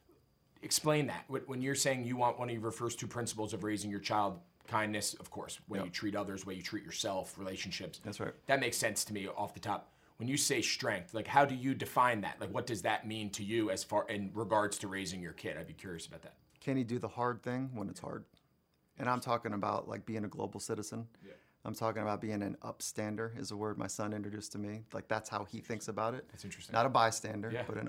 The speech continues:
Speaker 2: upstander.
Speaker 1: Yeah.
Speaker 2: Like, standing up for yourself with dignity, for others with dignity, like, having the courage and strength to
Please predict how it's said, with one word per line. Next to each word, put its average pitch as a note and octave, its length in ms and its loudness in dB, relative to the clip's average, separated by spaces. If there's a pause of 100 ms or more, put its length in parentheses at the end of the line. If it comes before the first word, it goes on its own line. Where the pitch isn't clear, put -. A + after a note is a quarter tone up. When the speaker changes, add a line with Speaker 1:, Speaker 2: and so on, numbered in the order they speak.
Speaker 2:
upstander. A#2 580 -2
Speaker 1:
Yeah. B2 100 2
Speaker 2:
Like, F#2 140 -2
standing C3 720 2
up A2+ 340 2 (520)
for A2 580 4 (500)
yourself A2+ 920 4 (100)
with A2 220 0
dignity, A2 680 -2
for - 260 -4
others C#3 560 4
with G#2 240 -6
dignity, G#2 560 -4 (300)
like, - 140 -4
having D3 400 4
the A2+ 80 2
courage C3+ 420 0
and G#2+ 120 0
strength A#2+ 380 0
to - 140 -4